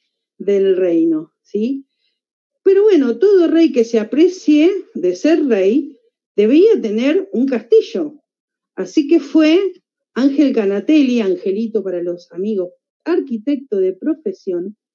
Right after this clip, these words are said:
eh, que fue el que mayor empeño le puso a este, a este rey. Parecía, parecía no bastarle toda la locura que se había generado hasta el momento, sino que quiso ir por más.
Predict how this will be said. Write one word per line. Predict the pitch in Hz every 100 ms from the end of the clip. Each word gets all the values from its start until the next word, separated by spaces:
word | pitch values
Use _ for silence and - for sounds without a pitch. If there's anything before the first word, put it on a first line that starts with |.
| _ _ _ _ _
eh, | 208 208 208 196
que | 226
fue | 330
el | 320
que | 311
mayor | 240 214 320 302
empeño | 247 226 320 254 214
le | 196
puso | 190 240 226 - 190 180 _ -
a | 185
este, | 208 208 - 180 170 156 _ _ _ _ _ 185
a | 214
este | 269 269 277
rey. | 226 170 190 226 _ _ _ _ _
Parecía, | 277 311 320 - 359 370 311 277
parecía | 277 302 302 427 392
no | 403
bastarle | 392 - - 311 220 208
toda | 208 269 269
la | 226
locura | 196 190 - 277 220
que | 196 185
se | 190
había | 185 226 214 180 165 _ _ _ _
generado | - 220 202 208 269 233
hasta | 220 226
el | 240
momento, | 269 311 392 392
sino | 285 320 381
que | 277
quiso | 311 311 277
ir | 269 -
por | 226 220
más. | 196 151 - _